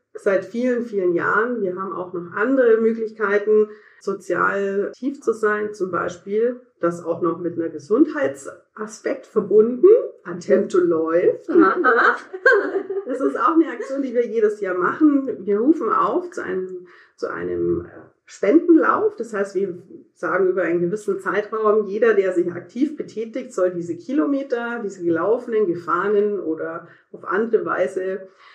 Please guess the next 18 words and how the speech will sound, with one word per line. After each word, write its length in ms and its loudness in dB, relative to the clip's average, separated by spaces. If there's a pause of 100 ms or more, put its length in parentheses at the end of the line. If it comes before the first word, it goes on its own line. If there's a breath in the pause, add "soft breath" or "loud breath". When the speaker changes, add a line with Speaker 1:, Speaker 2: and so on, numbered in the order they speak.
(100)
Speaker 1:
erbrachten 680 -2
Kilometer 640 -2
aufschreiben. 580 -4
Daraus 440 0
errechnet 500 -6
sich 180 -2
am 140 -2
Ende 260 -2 (260)
eine 220 -2
Summe, 580 0
die 120 -2
mit 180 -4
einem 540 -4 (380 soft breath)
Faktor, 600 4 (480)
ähm, 500 -4
Eurofaktor 720 0
multipliziert 800 -2
wird. 320 -4